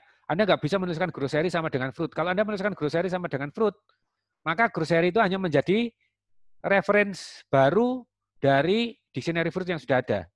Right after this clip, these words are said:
Kalau Anda ubah sesuatu di grocery, maka fruitnya juga akan berubah. Jadi kalau Anda mau mengcopy, yang benar adalah copy dengan cara ini, dengan fa-, dengan method ini,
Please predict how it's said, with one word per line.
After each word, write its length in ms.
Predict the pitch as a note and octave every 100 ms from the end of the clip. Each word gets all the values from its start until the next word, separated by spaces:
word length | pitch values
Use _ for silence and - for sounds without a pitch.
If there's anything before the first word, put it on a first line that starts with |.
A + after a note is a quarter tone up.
| _ _ _ _ _ _ _
Kalau 160 | E3 F#3
Anda 240 | G3+ B3+ C4
ubah 320 | - G#3 D#3+ - _ _ _ _
sesuatu 400 | F3+ G3 F3+ G3
di 80 | D3
grocery, 400 | D#3+ F3 A3+ F#3+
maka 240 | F3 F#3+
fruitnya 320 | A3 G3+ A3+
juga 320 | E3 D3 C#3+ C3
akan 240 | D3+ E3
berubah. 400 | B2+ C3+ G#2 F2+ _ _ _ _ _ _ _ _ _ _
Jadi 140 | - E3+
kalau 160 | G3+ G3
Anda 80 |
mau 160 | F#3+ F#3+
mengcopy, 480 | F#3 F3+ F3 B3 B3
yang 160 | G#3
benar 240 | D3+ F#3+ G#3+
adalah 240 | D3+ E3
copy 320 | F3 D#3+ F#3+
dengan 160 | D3 C3+
cara 240 | D3 C#3
ini, 320 | C3+ F3+ A#3+ -
dengan 240 | C3 C#3
fa-, 240 | D3+ -
dengan 400 | - C3 C3+ C3
method 320 | C#3 C#3 - D3
ini, 240 | C3+ F#3